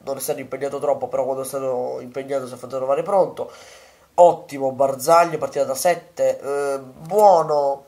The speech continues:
anzi diciamo bravo Chiellini, non eccellente però, straordinario Bonucci.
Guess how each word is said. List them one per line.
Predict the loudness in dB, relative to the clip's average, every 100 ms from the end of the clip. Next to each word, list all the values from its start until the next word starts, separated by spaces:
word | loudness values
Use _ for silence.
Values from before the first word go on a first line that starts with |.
| -6
anzi | -6 -4 -8
diciamo | -4 -2 -2 -4 _ _ _ _
bravo | 0 4 6 6 2
Chiellini, | -4 -8 -8 -10 -10 -10 -10 -6
non | -4 -4
eccellente | -6 -2 -2 0 -4 -4 -2
però, | -2 0 0 -2 -6 -12
straordinario | 0 4 4 2 -2 -2 -2
Bonucci. | -4 -4 -4 -8 -8 -8 -8